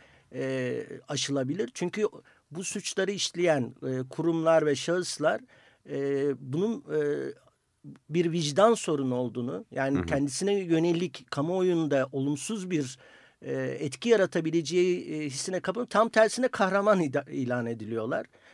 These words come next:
Speaker 1: E, teşvik ediliyorlar bu anlamda. Dolayısıyla, e,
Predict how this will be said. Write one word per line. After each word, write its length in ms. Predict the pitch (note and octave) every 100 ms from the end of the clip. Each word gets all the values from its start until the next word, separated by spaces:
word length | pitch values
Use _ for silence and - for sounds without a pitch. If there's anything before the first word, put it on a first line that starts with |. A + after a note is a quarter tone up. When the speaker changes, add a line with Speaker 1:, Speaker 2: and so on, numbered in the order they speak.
| - -
Speaker 1:
E, 120 | D3+
teşvik 400 | C#3 D#3+ - F3
ediliyorlar 580 | D#3 C3 B2+ A#2+ B2 A#2+
bu 80 | B2
anlamda. 540 | B2 B2 B2+ - B3 - - _ -
Dolayısıyla, 640 | E3+ F#3 - G3+ G3 G3 - _ _ _ -
e, 100 | D3